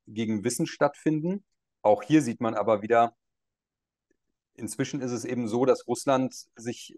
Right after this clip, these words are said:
altes Sowjetmaterial gegen Kernwaffenwissen einkaufen muss.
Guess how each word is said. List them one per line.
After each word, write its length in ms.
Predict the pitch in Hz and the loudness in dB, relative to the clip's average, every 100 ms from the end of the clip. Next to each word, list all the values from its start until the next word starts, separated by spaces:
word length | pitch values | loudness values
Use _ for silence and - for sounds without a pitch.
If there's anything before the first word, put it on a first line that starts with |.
| - | -2
altes 280 | 110 120 104 | 0 0 -2
Sowjetmaterial 760 | 107 131 - 131 - 135 127 | 0 2 2 0 2 4 4
gegen 200 | 123 117 | 2 -8
Kernwaffenwissen 920 | - 139 127 98 95 87 - 90 90 - _ _ _ _ | -2 -2 0 -2 -4 -16 -12 -10 -10 -14 _ _ _ _
einkaufen 540 | 92 95 87 82 82 | -8 -4 -4 -4 -6
muss. 220 | - - | -16 -20